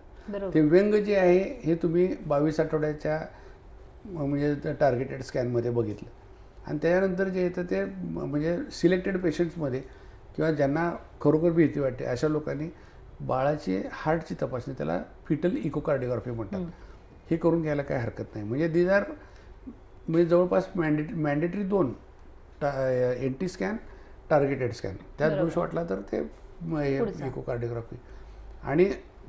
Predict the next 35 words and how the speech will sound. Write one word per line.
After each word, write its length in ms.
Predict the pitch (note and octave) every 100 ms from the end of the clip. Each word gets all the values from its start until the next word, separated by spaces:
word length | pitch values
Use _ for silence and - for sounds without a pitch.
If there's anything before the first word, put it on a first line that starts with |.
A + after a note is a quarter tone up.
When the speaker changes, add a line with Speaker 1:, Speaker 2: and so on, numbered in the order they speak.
| A#2+
Speaker 2:
ज्या 520 | C#3 D#3 F3 G3+ G#3 G#3+
ग-, 140 | A3
गर्भांमध्ये 720 | D#3+ D3+ C#3+ D#3+ D#3+ C#3+ C3+ C3 - C3+
या 120 | C3
टार्गेटेड 540 | C3 A#2+ A2+ A2+ B2
स्कॅनमध्ये 540 | A#2+ A#2+ A2+ A2+ G#2+ A2 - - - - -
त्यांना 200 | C3+ E3+
असं 240 | D#3+ F3
वाटतं 260 | D#3+ B2 C#3+
की 60 |
बाबा 260 | C3+ C3 C#3
याच्यामध्ये 520 | B2 C3+ C3 C3 C3
म्हणजे 400 | C3 - C#3 C3
बाळाच्या 380 | B2+ A#2+ A#2+ C3
भोवतीचं 280 | B2 A#2+ B2
पाणी 300 | C3+ A#2+ A#2+
कमी 340 | A#2 G#2 G2+
आहे 400 | F#2+ F2+ F#2+ F#2 - - - -
किंवा 160 | - C3
त्याची 280 | C3+ B2 D3
वाढ 300 | C3 B2 E3
जरा 200 | F3+ F3 -
खुंटलेली 440 | C3+ A2 A2 G2+
आहे, 280 | F#2 F2+ F#2+ - - -
मग 80 | D#3
त्यांना 320 | D#3 D3 D3+
मात्र 380 | G3+ G#3 G3 G3+ - - - - - - - - - -
प-, 40 |
परत 300 | D#3 D#3 D#3
परत 420 | D#3 D#3+ D#3 - G#3+ E3
म्हणजे 400 | D3 C#3+ C#3 C#3+
दोन 240 | C#3+ C#3+
आठवड्याने, 420 | C#3 B2 A#2+ A#2+
तीन 220 | A#2+ C3+
आठवड्याने 480 | B2 A#2+ A#2 A#2 F3